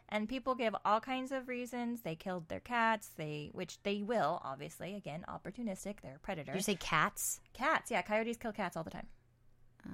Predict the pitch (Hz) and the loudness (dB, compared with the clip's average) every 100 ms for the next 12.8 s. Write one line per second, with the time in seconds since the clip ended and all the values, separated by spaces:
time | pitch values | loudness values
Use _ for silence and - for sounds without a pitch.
0 | 175 170 170 156 170 131 143 - - 202 | -6 -4 -2 -2 -2 -6 -8 -8 -8 -2
1 | 196 185 196 - - 160 151 151 139 143 | -2 -2 -4 -6 -2 0 2 0 -2 -2
2 | 190 185 - 180 - - - _ _ - | -2 -2 -2 -4 -4 -10 -18 _ _ 0
3 | 190 165 - - - - 220 240 233 277 | 2 2 -4 -6 -10 -2 6 8 10 8
4 | 277 262 220 180 180 196 185 170 - - | 12 12 12 8 8 8 4 4 4 4
5 | 277 160 147 262 254 226 220 220 208 202 | 6 6 6 2 0 -2 0 0 0 -2
6 | 190 180 190 175 160 - - - 247 302 | 0 4 8 8 8 0 -12 6 10 12
7 | 392 381 359 233 302 269 226 202 180 160 | 12 12 12 12 12 12 12 12 12 12
8 | 160 302 285 240 226 220 208 196 214 214 | 10 8 8 6 8 8 8 6 6 4
9 | 196 202 190 - 220 220 269 294 254 247 | 6 4 2 2 0 2 2 2 0 0
10 | 247 247 254 240 233 226 - - - 175 | -2 0 0 0 -2 -4 -8 -18 -14 -2
11 | 240 233 233 226 202 180 190 - - 214 | 0 0 0 0 0 -4 -6 -6 -2 0
12 | 214 220 226 - 214 - 190 | 4 2 0 0 2 2 -2